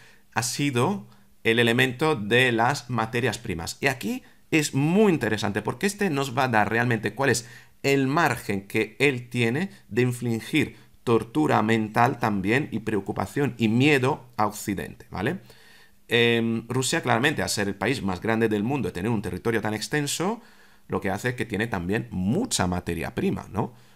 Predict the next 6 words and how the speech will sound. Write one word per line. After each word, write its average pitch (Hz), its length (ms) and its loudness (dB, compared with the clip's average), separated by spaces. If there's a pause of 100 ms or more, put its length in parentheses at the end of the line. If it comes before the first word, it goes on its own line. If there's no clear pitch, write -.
(100)
Desde 87 320 -4
metales, 156 840 4
desde, 95 1300 -2
eh, 95 40 -2
cereales, 147 1000 2
lácteos, 143 1080 0